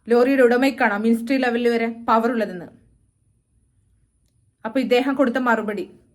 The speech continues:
"ലോറി ഡ്രൈവർക്കോ അല്ലെങ്കിൽ ഉടമയ്ക്കോ ഒന്നും പവർ ഇല്ല, പക്ഷേ ഇതിലുള്ളൊരു കാര്യം ഈ മണ്ണിനടിയിലുള്ളത് മലയാളിയാണെന്നുള്ളത്, അതാണ് പവർ." മലയാളികള്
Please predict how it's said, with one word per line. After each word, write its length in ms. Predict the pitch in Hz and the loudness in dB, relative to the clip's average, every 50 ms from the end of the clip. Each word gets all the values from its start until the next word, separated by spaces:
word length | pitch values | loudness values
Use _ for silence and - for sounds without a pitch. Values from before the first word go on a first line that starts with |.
| _ _ _ _ _ _ _ _ _ _ _ _ _ _ _ _ _ _ 214 | _ _ _ _ _ _ _ _ _ _ _ _ _ _ _ _ _ _ -4
"ലോറി 260 | 220 226 233 262 285 | 0 0 2 2 2
ഡ്രൈവർക്കോ 680 | 233 285 285 277 277 285 285 - 269 269 302 277 - - - | 2 2 2 2 0 -2 -2 -2 -4 -4 -4 -6 -10 -10 -6
അല്ലെങ്കിൽ 380 | 214 226 233 240 247 233 240 | -2 -2 0 0 -2 -2 -2
ഉടമയ്ക്കോ 680 | 233 226 226 233 269 269 254 - 240 254 269 262 - - | 0 0 0 0 -2 -4 -4 -4 -6 -6 -8 -10 -12 -8
ഒന്നും 280 | 214 233 262 294 359 359 | -4 -2 0 0 0 0
പവർ 280 | 330 277 247 226 233 | 0 0 2 2 0
ഇല്ല, 320 | 240 226 185 170 143 - - _ _ _ _ _ _ _ _ _ _ 214 | 0 -2 -4 -8 -10 -10 -14 _ _ _ _ _ _ _ _ _ _ -12
പക്ഷേ 400 | 220 214 - - 233 - - - _ _ _ _ _ _ _ _ _ _ _ _ _ _ _ _ _ _ _ _ _ _ - | -12 -10 -8 -8 -8 -8 -8 -14 _ _ _ _ _ _ _ _ _ _ _ _ _ _ _ _ _ _ _ _ _ _ -6
ഇതിലുള്ളൊരു 400 | 220 233 254 269 269 269 262 262 262 | -4 -2 2 2 2 2 2 0 0
കാര്യം 380 | 262 233 220 214 220 196 - - - _ _ _ _ _ _ _ - | 0 0 0 0 -2 -6 -8 -12 -18 _ _ _ _ _ _ _ -6
ഈ 80 | 220 254 | -4 -2
മണ്ണിനടിയിലുള്ളത് 800 | 262 254 240 240 240 269 269 277 269 269 269 262 247 247 240 262 | 0 0 0 2 2 2 2 2 2 2 2 2 2 0 0 0
മലയാളിയാണെന്നുള്ളത്, 1080 | 262 254 233 226 226 233 254 269 269 277 277 269 247 233 226 208 196 185 - 170 - - - - _ _ _ - | 0 2 2 2 2 2 2 2 2 2 0 0 0 -2 -2 -4 -4 -6 -8 -10 -14 -16 -20 -20 _ _ _ -18
അതാണ് 300 | 190 185 214 233 262 285 | -8 -2 0 0 0 0
പവർ." 360 | - 277 240 220 202 190 180 - _ _ _ _ _ _ _ _ _ _ _ _ - | 0 0 -2 -2 -4 -6 -10 -12 _ _ _ _ _ _ _ _ _ _ _ _ -4
മലയാളികള് 600 | 226 233 247 247 254 277 285 294 277 247 233 190 | -2 0 2 2 2 2 2 2 0 0 -2 -4